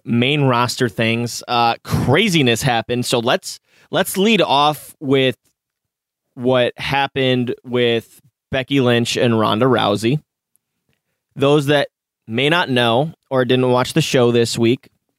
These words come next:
Becky ambushed Rousey on Raw, was making her life miserable with an armbar. Then, uh, the Raw Women's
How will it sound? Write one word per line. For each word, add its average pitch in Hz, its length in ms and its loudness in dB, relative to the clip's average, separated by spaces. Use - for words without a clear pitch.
Becky 147 520 0
ambushed 147 760 -2
Rousey 135 560 2
on 123 280 2
Raw, 110 380 0
was 113 500 0
making 135 840 0
her 123 300 0
life 123 300 0
miserable 120 420 2
with 123 100 0
an 123 60 0
armbar. 117 480 2
Then, 143 480 0
uh, 113 480 2
the 135 240 0
Raw 135 280 4
Women's 135 640 0